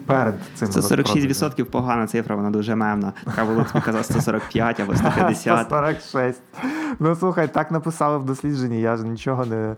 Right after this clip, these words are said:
Speaker 1: перекручую.
Speaker 2: Але крім дослідження від G F K, є ще спра-,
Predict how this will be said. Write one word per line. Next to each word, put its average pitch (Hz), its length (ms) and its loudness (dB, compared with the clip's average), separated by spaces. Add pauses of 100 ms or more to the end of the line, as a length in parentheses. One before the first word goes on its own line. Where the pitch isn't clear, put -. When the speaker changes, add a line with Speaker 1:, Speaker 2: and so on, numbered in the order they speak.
(380)
Speaker 1:
перекручую. 127 580 0
Speaker 2:
Але 127 240 6
крім 127 480 -2
дослідження 120 440 -2
від 113 200 0
G 110 180 -2
F 110 260 -2
K, 139 80 0
є 113 180 2
ще - 240 -4 (460)
спра-, 113 500 -2